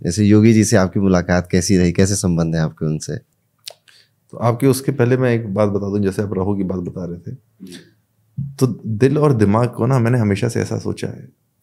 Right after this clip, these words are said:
Speaker 2: कि जैसे आपने बोला कि दिमाग तेज है, दिमाग का काम सिर्फ ये है कि जो दिल कहे
Speaker 1: हम्म।
Speaker 2: उसको execute करके लेकर के आ जाए।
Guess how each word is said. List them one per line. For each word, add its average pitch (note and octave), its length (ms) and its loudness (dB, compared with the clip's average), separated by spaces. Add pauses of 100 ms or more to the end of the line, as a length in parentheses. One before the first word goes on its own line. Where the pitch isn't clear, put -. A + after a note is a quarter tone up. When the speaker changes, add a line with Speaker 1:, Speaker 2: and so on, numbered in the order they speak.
Speaker 2:
कि G#2+ 60 -12
जैसे G2 220 -6
आपने A2 160 -6
बोला G2+ 180 -4
कि G2+ 100 -4
दिमाग F#2+ 280 -4
तेज F2+ 320 -6
है, - 140 -16 (1080)
दिमाग B2 380 2
का D3+ 80 -2
काम C3 220 2
सिर्फ B2+ 340 -4
ये G#2+ 120 0
है A2 120 -2
कि C3+ 180 -6
जो B2 220 2
दिल A#2 240 2
कहे G2 300 -4 (300)
Speaker 1:
हम्म। F#2 340 0 (280)
Speaker 2:
उसको - 220 -2
execute B2+ 460 0
करके G#2+ 220 0
लेकर G2 260 -2
के - 160 -12
आ G#2 80 -10
जाए। G#2 260 -14